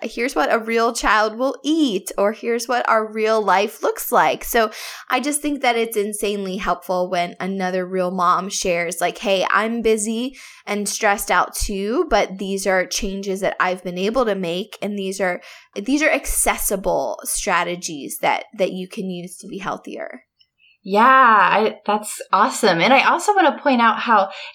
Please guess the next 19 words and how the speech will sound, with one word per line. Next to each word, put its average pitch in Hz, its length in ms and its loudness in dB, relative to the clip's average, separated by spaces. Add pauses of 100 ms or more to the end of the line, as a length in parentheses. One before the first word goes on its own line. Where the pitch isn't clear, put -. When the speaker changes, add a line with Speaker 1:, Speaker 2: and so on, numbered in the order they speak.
Speaker 2:
it's 240 200 2
just 247 300 0
making 208 500 4
teeny 185 380 2
changes. 170 580 2
Like, 180 300 0 (160)
with, 254 240 4
when 247 180 4
you're 262 140 4
dealing 254 320 4
with 262 140 2
a 180 80 4
lot 175 240 4
of 196 60 -4
people, 190 260 -2
like 175 180 2
a - 60 -2
family, 175 600 -2 (180)
oh, 202 400 4